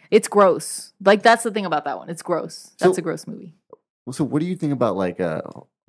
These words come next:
Speaker 2: like, uh, horror movies that are, like, like Hostel, right? Like The Green Room, that are just super gore-, gory as fuck.
Speaker 1: I've never seen The Green Room. I've never
Speaker 2: It's
Speaker 1: seen
Speaker 2: the
Speaker 1: that one.
Speaker 2: same, uh, around the same thing. I think it's the same director too.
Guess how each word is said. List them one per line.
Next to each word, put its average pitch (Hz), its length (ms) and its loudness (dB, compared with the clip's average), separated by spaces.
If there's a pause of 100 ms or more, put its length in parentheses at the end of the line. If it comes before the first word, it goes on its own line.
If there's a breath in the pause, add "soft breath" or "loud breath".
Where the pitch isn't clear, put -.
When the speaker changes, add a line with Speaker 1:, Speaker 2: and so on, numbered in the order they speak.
(120)
Speaker 2:
like, 95 180 -6
uh, - 280 -8 (200)
horror 117 320 -2
movies 101 260 -2
that 92 120 -2
are, 87 100 -6
like, 82 300 -8 (520)
like 98 140 -6
Hostel, - 500 -8 (120)
right? 90 320 -6
Like 95 160 -6
The 104 80 -6
Green 104 260 -2
Room, 95 400 -2
that 85 160 -2
are 92 60 0
just 92 180 -6
super 107 300 -4
gore-, 95 500 0 (100)
gory 98 360 0
as - 160 -8
fuck. 92 420 0 (100)
Speaker 1:
I've 196 120 4
never 247 360 4
seen 202 260 2
The 185 60 2
Green 156 220 -4
Room. 160 360 -10 (200)
I've 143 60 -2
never 139 140 4
Speaker 2:
It's 160 100 -6
Speaker 1:
seen - 60 -4
Speaker 2:
the - 40 0
Speaker 1:
that 208 80 -2
one. 147 180 4
Speaker 2:
same, - 80 -12 (140)
uh, 98 220 2
around 160 220 2
the 151 40 -2
same 120 220 0
thing. 101 260 0
I 107 60 0
think 156 140 2
it's 156 80 -4
the 127 60 -2
same 117 220 0
director 92 380 -2
too. 92 320 -2